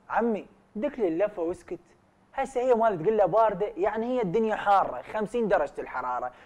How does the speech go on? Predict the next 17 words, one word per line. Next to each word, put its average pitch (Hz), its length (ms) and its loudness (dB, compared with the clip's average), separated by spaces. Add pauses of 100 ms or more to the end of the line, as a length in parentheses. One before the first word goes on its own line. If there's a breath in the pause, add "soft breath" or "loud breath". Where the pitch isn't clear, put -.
(140 loud breath)
وهو 190 200 4
واقف 220 480 6
يم 226 220 0
النار 170 400 -4 (320 loud breath)
وشيش 240 720 0
وما 202 360 -4
باقي 233 340 0
عقل 233 320 0
براسه، 135 480 -4 (120)
تجي 190 180 -8
انت 220 140 -12
تقول 196 260 -6
له 202 60 -2
باردة؟ 190 480 -4 (300)
البرودة 202 460 0
وين 247 200 -2
صارت؟ 135 440 -6